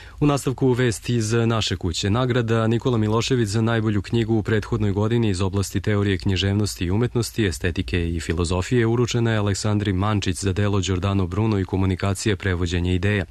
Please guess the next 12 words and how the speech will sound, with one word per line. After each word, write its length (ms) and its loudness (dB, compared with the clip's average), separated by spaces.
Tradicionalnom 800 0
dodelom 480 0
priznanja 480 0
proslavljen 500 0
je 120 2
i 140 -2
pedeset 460 0
osmi 400 0
rođendan 520 2
Radio 420 0
Beograda 460 0
dva, 280 -2